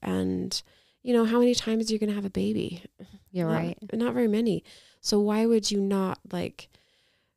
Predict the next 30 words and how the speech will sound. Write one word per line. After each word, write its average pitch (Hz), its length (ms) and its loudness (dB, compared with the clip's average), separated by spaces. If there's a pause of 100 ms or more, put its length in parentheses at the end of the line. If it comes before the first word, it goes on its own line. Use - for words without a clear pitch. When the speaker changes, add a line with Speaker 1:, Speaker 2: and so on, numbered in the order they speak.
(340)
Speaker 1:
really 220 500 2
use 202 420 0
what 190 180 -2 (160)
God 175 360 -2 (400)
gave 185 320 0
you 160 360 -6
to 170 380 -2 (720)
become 175 680 -4
something 175 680 -4
so, - 640 -2
so - 260 -6
amazing - 640 -6 (180)
on 185 100 -4
the 185 120 -2
other 190 160 -4
side? - 420 -6 (220)
Speaker 2:
Yeah. 165 340 0 (200)
Speaker 1:
And 190 180 0
I, 185 360 0 (120)
I 190 300 -2
just - 280 -2
truly 208 240 0
believe 185 340 -2
that - 160 -6
God 180 260 -2
needs 185 300 -6
us 160 180 -4
to - 80 -8
do 156 160 -6
that, 160 240 -8